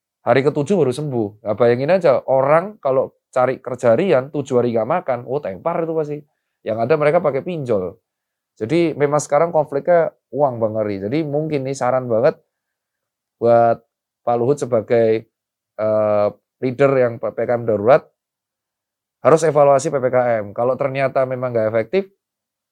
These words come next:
mungkin kita bisa mencoba cara lain. Kayak contoh, vaksin tapi dikasih reward.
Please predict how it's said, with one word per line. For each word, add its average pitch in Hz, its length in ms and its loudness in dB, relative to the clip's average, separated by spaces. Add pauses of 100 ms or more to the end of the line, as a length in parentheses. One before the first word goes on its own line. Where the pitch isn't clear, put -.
(280)
mungkin 147 320 -2
kita 151 160 4
bisa 131 160 -4
mencoba 127 400 0
cara 113 160 0
lain. 107 480 0
Kayak 107 240 -2
contoh, 143 480 -2 (320)
vaksin 160 380 -4
tapi 147 240 -2
dikasih 113 320 -4
reward. 107 400 0